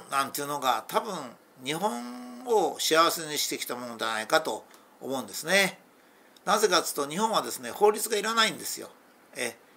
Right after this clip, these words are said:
えー、それは誠が通じ、礼儀が正しく、恩を感じるような人たちの集まりにですね、法律なんかいらないんですね。私も大学の時に、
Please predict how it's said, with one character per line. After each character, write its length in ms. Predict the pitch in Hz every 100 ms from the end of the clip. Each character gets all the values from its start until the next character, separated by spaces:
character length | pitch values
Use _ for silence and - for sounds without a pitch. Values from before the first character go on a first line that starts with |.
| _ _ _ 139
え 300 | 143 143 139
ー、 40 |
そ 120 | 127
れ 60 | 190
は 260 | 190 185 -
誠 500 | 151 160 220 220 214
が 220 | 208 202
通 360 | 190 196 185 185
じ、 400 | 165 180 180 - - - _ _ _ -
礼 240 | 143 190 208
儀 160 | 220
が 160 | 214 160
正 340 | 139 147 156
し 80 | -
く、 260 | - 117 117
恩 300 | 175 226 202
を 60 | 156
感 320 | - 151 160
じ 120 | 156 160
る 100 | 160
よ 260 | 175 170
う 40 | 143
な 180 | 156
人 200 | 127 160
た 160 | 156 147
ち 100 | -
の 200 | 123 113
集 160 | 110 139
ま 160 | 139
り 120 | 135
に 80 | 139
で 100 | 104
す 100 | 95
ね、 160 | 107 95 _ - _
法 180 | 202 220
律 140 | 220
な 100 | 233
ん 20 | 175
か 60 |
い 40 | 139
ら 120 | 175
な 100 | 202
い 40 |
ん 40 | 147
で 60 |
す 160 | - 151
ね。 260 | 196 190 - _ _ _ _ - _ _ _ -
私 360 | 208 208 208
も 320 | 208 214 208
大 200 | 180 196
学 140 | 202 196
の 160 | 196 185
時 300 | 180 156 127
に、 360 | 160 143 113